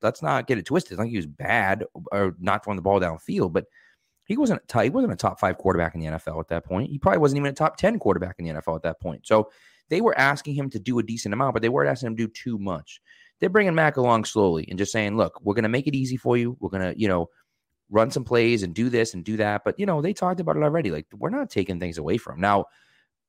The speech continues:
Josh McDaniels isn't gonna be honest about everything, right? They might be calling plays to, you know, to make it easy on him, to not kind of force things in. But we've seen some staples from the Patriots already. Like, I think that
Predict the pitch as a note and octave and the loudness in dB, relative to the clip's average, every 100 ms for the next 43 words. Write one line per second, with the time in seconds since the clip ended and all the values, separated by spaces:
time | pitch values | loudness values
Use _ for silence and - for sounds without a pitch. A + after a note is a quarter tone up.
0 | _ _ _ - F#3+ A#2+ G#2+ A2+ F2+ G2+ | _ _ _ 0 2 2 0 0 0 -2
1 | G2 G2 F#2 - G#2+ G2 - - - G2 | -2 -4 -4 0 0 0 -6 -12 -4 0
2 | G2 G2 F#2+ E2 E2+ E2 F#2+ G#2 - A#2 | 2 2 0 -2 -8 -4 0 2 2 2
3 | A#2+ A#2+ A2 A2 G#2 G2+ - G2 G2 F#2 | 2 0 -2 2 2 0 -2 -2 -2 -2
4 | F#2+ F#2 F2 A2+ F#2+ F2 G2 G2+ G2 F#2 | 0 0 0 -2 -2 -4 -4 -4 -4 -6
5 | F#2+ F#2 F#2 F#2 F#2 F#2 F2+ - E2+ F#2+ | -6 -4 -4 -2 -2 -4 -6 -8 -2 0
6 | F#2+ - G2+ - F#2+ G2 - F#2+ F2+ A2+ | 0 -2 -2 -2 -2 -2 0 -4 0 2
7 | G#2+ F2+ F2 - _ _ _ _ D3+ F3 | 2 2 0 -2 _ _ _ _ 0 0
8 | G#3 F3+ D3 - A#2 - - F#2+ G#2 G2+ | 0 0 0 2 2 2 -2 -2 -2 -2
9 | F2+ F#2+ F2+ G#2+ G2 E2 E2 - - G#2 | 0 2 4 4 2 0 -4 -8 -6 0
10 | A#2 - C#3+ A#2 G2 F#2 | 0 0 -2 2 2 2